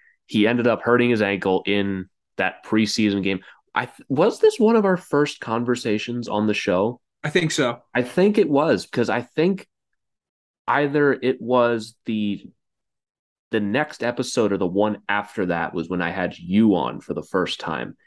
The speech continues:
Speaker 1: And I think that might have been the first thing we talked about.
Speaker 2: Yeah,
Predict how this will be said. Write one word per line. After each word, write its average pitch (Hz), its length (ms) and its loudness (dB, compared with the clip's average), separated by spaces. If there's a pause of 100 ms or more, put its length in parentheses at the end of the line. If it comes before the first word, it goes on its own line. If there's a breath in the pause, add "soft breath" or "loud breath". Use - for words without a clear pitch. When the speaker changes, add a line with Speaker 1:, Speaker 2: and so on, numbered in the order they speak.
(160)
Speaker 1:
And 95 100 -2
I 98 160 -4 (300)
think 202 220 0
that 185 200 -2
might 101 440 -2
have 139 140 0
been 123 220 2
the 104 80 0
first 98 380 -4
thing 90 180 -2
we 82 100 -4
talked 82 320 -8
about. - 300 -8
Speaker 2:
Yeah, 160 440 0